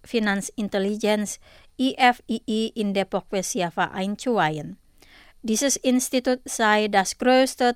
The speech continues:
Trainings- und Bildungszentrum zur Bekämpfung des Geldwäsche und Terrorismusfinanzierung in Südostasien.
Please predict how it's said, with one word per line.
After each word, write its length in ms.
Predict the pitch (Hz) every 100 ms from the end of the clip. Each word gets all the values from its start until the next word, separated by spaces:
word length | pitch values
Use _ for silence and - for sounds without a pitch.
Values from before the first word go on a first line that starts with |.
| -
Trainings- 560 | 226 226 226 226 -
und 260 | - 214 202
Bildungszentrum 960 | 208 208 202 196 - 214 196 214 196 190 - - - -
zur 140 | 220
Bekämpfung 680 | 196 - 208 202 - 202 196
des 240 | 190 185 -
Geldwäsche 920 | 190 185 - 185 185 - 208 185 -
und 320 | - 185 190 190
Terrorismusfinanzierung 1600 | 185 180 180 - 180 - - _ 208 180 170 - 294 269 240 247
in 160 | 208 202
Südostasien. 1500 | 285 285 - _ 214 214 208 - - 196 180 - 151 175